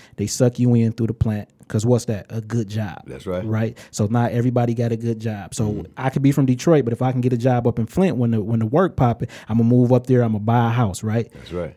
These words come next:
Speaker 1: But then the plant already know when it's scheduled to close the day it open.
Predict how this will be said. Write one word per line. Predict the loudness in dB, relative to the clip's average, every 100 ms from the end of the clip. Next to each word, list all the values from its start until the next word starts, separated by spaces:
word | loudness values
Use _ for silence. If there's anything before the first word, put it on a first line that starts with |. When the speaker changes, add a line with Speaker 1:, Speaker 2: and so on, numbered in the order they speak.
| _
Speaker 1:
But | -6 0
then | 4 4 4 0 -6 -10
the | -6
plant | 0 2 2
already | 0 0
know | 2
when | 2 0
it's | -2
scheduled | 0 0 -2
to | -6
close | -2 0 0 -2
the |
day | -2 0 0
it | -2
open. | -6 -8